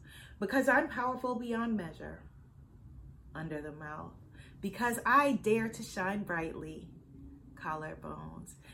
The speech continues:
Because the right people are being magnetized toward me. Under the arm. The right mentors are being magnetized toward me. Top of the head. The right coaches are being magnetized right toward me.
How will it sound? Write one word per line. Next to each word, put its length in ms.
Because 300
the 120
right 420
people 320
are 140
being 440
magnetized 840
toward 360
me. 240
Under 340
the 160
arm. 400
The 120
right 440
mentors 840
are 160
being 540
magnetized 760
toward 400
me. 240
Top 160
of 80
the 60
head. 380
The 80
right 320
coaches 560
are 140
being 300
magnetized 680
right 260
toward 420
me. 260